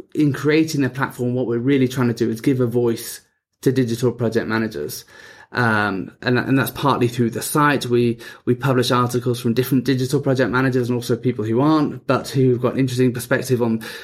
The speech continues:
on topics that we might be interested in. Um, also wanna kind of elevate that conversation, uh, through this podcast, actually, and, and have debates and discussions through that. Uh, but also as well, we have a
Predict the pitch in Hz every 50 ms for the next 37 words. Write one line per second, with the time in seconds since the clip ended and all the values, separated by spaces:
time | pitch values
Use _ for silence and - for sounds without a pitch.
0 | - - - 127 127 - - 156 156 156 135 - - - - - 113 - - -
1 | - 120 127 123 123 - - - 117 120 143 160 156 156 147 - - 151 135 139
2 | 135 131 135 131 - - - - - - - - - - - 135 135 131 127 127
3 | 120 - - - 175 170 175 190 165 139 - - 151 147 143 131 120 117 - 147
4 | - 127 123 - - - 147 151 139 143 131 101 - 127 - - - 151 139 127
5 | 123 120 135 131 123 120 - 135 120 117 117 113 - _ _ _ _ _ _ _
6 | _ _ _ _ _ - - - - 131 131 - 190 208 180 190 180 185 - -
7 | 135 113 - - 95 - - - 131 - - - - 135 135 135 131 120 - -
8 | 123 123 120 117 120 127 123 120 113 - 127 117 127 127 127 127 123 - 135 127
9 | 113 113 - - 139 123 - - 123 113 110 110 - - 131 131 127 117 120 117
10 | 117 101 - - - - - - - - - - - - - - 107 127 131 123
11 | 143 - - 175 196 180 190 185 170 156 139 127 123 135 131 127 120 117 120 110
12 | 131 127 120 127 117 113 113 117